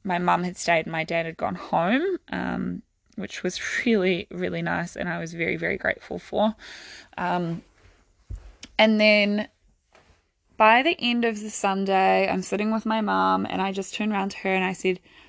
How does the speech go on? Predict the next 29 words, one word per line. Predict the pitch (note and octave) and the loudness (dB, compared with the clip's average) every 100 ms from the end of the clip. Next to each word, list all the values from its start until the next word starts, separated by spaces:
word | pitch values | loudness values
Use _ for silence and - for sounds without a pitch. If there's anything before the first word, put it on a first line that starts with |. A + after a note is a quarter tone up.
| _ _ _ | _ _ _
"I | - G#3+ | 0 2
don't | A#3 B3+ | 4 2
even | B3 A#3 | 0 0
think | A3+ G#3+ | 0 0
I'll | G3 | 0
be | F#3+ - | 0 -2
angry | F3 F3+ F#3 F3 | -2 0 0 2
if | F3+ F#3 | 0 -2
I | |
don't | F#3 F3+ | -2 -2
have | E3+ | -4
surgery | E3+ - E3 - F#3 | -6 -4 -4 -2 -4
today. | - E3+ E3+ | -4 -2 -2
I | |
think | E3+ - F3 - | -4 -6 -6 -2
I'll | F3 | -2
just | E3+ F#3 - | -4 -10 -14
cry." | - E3 E3 E3+ E3 _ _ | -4 0 2 0 -4 _ _
I | G3 | -6
was | F#3 F#3 | -6 -4
like, | F#3 | -4
"I | F3+ F3+ | -2 -2
just, | G3 - - - | -4 -8 -12 -8
I | F3+ | -6
have | F3+ F3+ F3+ | -2 -2 0
nothing | F3 E3+ F3 - F3 F3 | -2 0 -2 -4 -6 -4
left. | E3 E3+ - - - | -4 -4 -8 -20 -10
I'm, | - E3+ E3 F3 - | -4 -2 0 -2 -2
I'm | F3 F3 E3 | -2 -2 -4